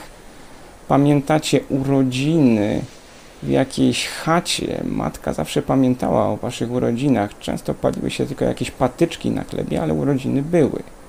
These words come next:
Potem był Kazachstan i wiele innych miejsc. Dopiero po latach przenieśliście się do Polski, ale do rodzinnego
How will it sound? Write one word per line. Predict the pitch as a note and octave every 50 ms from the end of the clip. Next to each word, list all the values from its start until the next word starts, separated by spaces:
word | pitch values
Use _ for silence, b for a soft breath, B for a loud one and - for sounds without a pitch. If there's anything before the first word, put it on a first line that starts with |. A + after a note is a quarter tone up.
| - - - - - - - - - - - - - - - - - - - - - - - - -
Potem | F#3+ F#3+ F#3+ G#3 F#3 D#3+
był | D3 D3+ D3+ C3+ -
Kazachstan | - D3 C#3+ B2+ B2 C#3 D3 D3 - - - - - F3 F3+ F#3 F#3 F3+
i | - - -
wiele | C#3+ D#3+ D#3+ D#3 D3 D3 C#3+
innych | C#3+ - E3 E3 D#3 C#3+ C3 B2 A#2 A2 G#2+
miejsc. | G#2+ G2+ G2 F#2+ F2+ E2+ - - - - - - - - - - - - - - - - - - - - - - - - - - - - - - - -
Dopiero | C3+ D3 - - - D#3 D#3+ D#3+ D#3+ D#3+ D#3+ D#3 - - -
po | D3 C#3 C#3+ C#3+ C#3+ D3 D3 D3 C3+ C3+ C#3 C#3+
latach | D3 D#3 D#3 C3+ - - - A#2 F#2 D#2+ A2+ - - - - - - - - - - - - - - - - - - - - -
przenieśliście | - - C#3+ C3+ C#3 D3 D3+ - - - C#3 C3 - - C#3+
się | B2+ - C#3+ B2+
do | C#3+ C#3+
Polski, | C3 - - D3 C3+ B2+ B2 - - - - - - C#3+ - - - -
ale | - - - - - - F3+
do | D#3 C#3+ D#3 D3+
rodzinnego | D3+ D#3 D#3 D3 C3+ C#3+ D3 C#3+ C#3 C#3 D3+ D#3 D3 C#3 C#3+